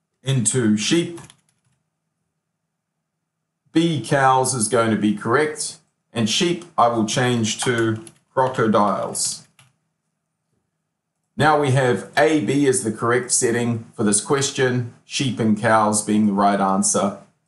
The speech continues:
for herbivores. If I save this and go back to the quizzical generator, we will now see that the quiz has changed structure.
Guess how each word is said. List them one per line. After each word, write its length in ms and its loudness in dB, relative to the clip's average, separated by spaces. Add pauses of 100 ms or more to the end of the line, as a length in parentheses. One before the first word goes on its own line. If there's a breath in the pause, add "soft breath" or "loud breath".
(120)
for 100 -2
herbivores. 840 -4 (640)
If 140 -12
I 80 0
save 420 2
this 480 -2 (520)
and 120 0
go 140 2
back 280 0
to 100 -4
the 80 -2
quizzical 440 -2
generator, 720 0 (880)
we 100 -2
will 140 0
now 240 2
see 460 0 (360)
that 180 -2
the 60 -8
quiz 640 0 (160)
has 180 -2
changed 340 -2
structure. 540 -4